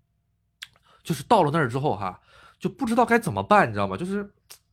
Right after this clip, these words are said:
他也没有明显那些用餐区啊，也没有什么，大家就特别安静、特别绅士的。到了那种地方，没有人说话，一个特别大的一个房间，特别空旷的一个屋子，没有人说话，大家都在静静的在那里享-，享用。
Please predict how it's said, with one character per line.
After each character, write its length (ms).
他 100
也 140
没 140
有 120
明 220
显 180
那 80
些 140
用 180
餐 280
区 260
啊， 80
也 80
没 120
有 100
什 120
么， 80
大 120
家 100
就 120
特 200
别 100
安 220
静、 160
特 100
别 100
绅 240
士 200
的。 160
到 120
了 80
那 60
种 140
地 120
方， 120
没 140
有 100
人 140
说 140
话， 240
一 60
个 80
特 360
别 100
大 200
的 60
一 40
个 80
房 260
间， 180
特 140
别 80
空 200
旷 140
的 80
一 40
个 80
屋 180
子， 100
没 120
有 80
人 100
说 140
话， 100
大 100
家 60
都 80
在 100
静 300
静 220
的 60
在 100
那 80
里 80
享-， 340
享 240
用。 180